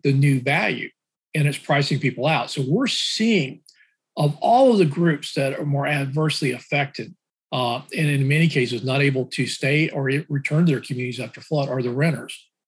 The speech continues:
uh, that are being driven out when we see these types of losses.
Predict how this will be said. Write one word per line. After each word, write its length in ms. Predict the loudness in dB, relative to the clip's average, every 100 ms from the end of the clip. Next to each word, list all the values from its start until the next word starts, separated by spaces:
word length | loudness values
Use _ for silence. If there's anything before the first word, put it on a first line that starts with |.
| _ _ -8
uh, 220 | -4 -2
that 180 | 0 2
are 100 | 2
being 300 | 0 0 -2
driven 340 | 0 2 2
out 380 | 0 0 -2 -4 _ _ _ _ _ _ _ _ _ _
when 180 | 2 4
we 100 | 4
see 220 | 2 2
these 180 | 4 2
types 300 | 0 -4 -2
of 40 |
losses. 560 | -2 0 0 -2 -4 -6